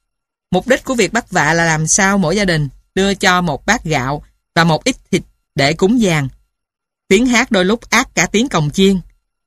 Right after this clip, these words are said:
Đi đú các gia đình xong, họ về nhà làm lễ. Theo tục của người Gia Rai,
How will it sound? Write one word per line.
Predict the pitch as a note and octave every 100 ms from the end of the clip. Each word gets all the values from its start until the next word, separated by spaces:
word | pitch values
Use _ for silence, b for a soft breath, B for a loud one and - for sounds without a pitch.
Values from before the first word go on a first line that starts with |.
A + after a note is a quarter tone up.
| _
Đi | F3 F#3
đú | F3+ A3+
các | C4+ C4+
gia | A3
đình | F#3 D#3
xong, | C#3 F3 F3+ E3 _ _
họ | C#3+ D3+
về | D#3+
nhà | D3+ D3
làm | C#3 C3+
lễ. | C3 A#2+ C3+ A3 - _ _ _ _ _ _ _
Theo | - F#3
tục | F3 C3+
của | F3
người | F#3+ D#3
Gia | E3+
Rai, | F3 F3+ F3+ F3